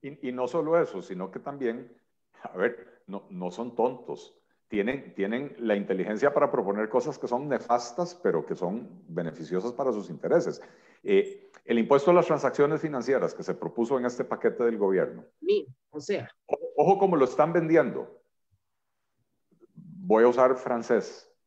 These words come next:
Speaker 1: Es cualquier cuecha. Usted hace una transferencia de, de, de diez mil colones y lo que le van a quitar es, eh, ¿cuánto? Trescientos o treinta, ya ni me acuerdo. ¿Verdad? Le, es, es cualquier cuecha.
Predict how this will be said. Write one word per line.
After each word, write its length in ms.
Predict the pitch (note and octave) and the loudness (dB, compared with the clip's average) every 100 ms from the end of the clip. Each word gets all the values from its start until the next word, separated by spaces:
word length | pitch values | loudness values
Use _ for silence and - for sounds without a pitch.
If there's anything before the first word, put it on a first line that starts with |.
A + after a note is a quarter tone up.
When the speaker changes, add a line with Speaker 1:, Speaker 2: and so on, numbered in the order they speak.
| _ - | _ -6
Speaker 1:
Es 120 | C#3 | -2
cualquier 360 | - F#3+ G#3+ G#3 | 2 4 4 4
cuecha. 500 | G#3+ A#3 A#3 F3 - - - _ _ _ _ _ | 6 4 4 0 0 -10 -20 _ _ _ _ _
Usted 140 | _ C#3+ | _ 2
hace 100 | D3+ | 4
una 140 | F#3+ | 4
transferencia 640 | F#3 F#3 D#3 D#3+ F3 G3 | 4 2 4 4 4 6
de, 200 | F#3 D#3 A#2 | 6 6 6
de, 180 | A2+ | 4
de 200 | A2 A2 A#2 | 2 4 4
diez 160 | A#2 | 4
mil 180 | B2 D#3+ | 2 0
colones 400 | - E3 F3+ F3 | 2 4 4 0
y 40 | |
lo 120 | C#3+ A2+ | -2 -2
que 80 | |
le 80 | G#2+ | 0
van 120 | A2+ | 0
a 40 | D#3 | -2
quitar 300 | D#3+ D3+ D3+ | 0 2 4
es, 340 | D3+ E3 - - - _ | 4 2 -6 -18 -20 _
eh, 200 | - F#2+ | -2 0
¿cuánto? 280 | C#3 C#3 - | 0 -2 -4
Trescientos 640 | - F#2+ G3+ D3 - - | -4 -2 -2 -2 -10 -10
o 80 | - | -8
treinta, 340 | - C#3 G#2+ | -4 -4 -4
ya 120 | D#2+ G#2 | -4 -4
ni 80 | |
me 100 | C3+ | -4
acuerdo. 420 | G2+ C#3 G#2+ - - _ _ _ _ _ | -4 -2 -2 -6 -20 _ _ _ _ _
¿Verdad? 520 | - E3+ A#2+ A#2+ D#3+ | 0 2 4 2 4
Le, 60 | F3 | 4
es, 200 | G#3 F3 | 4 4
es 160 | E3+ E3 | 2 0
cualquier 340 | A3+ G3+ G#3 | 0 2 0
cuecha. 440 | G#3+ A#3 A#3 - | 2 0 0 -6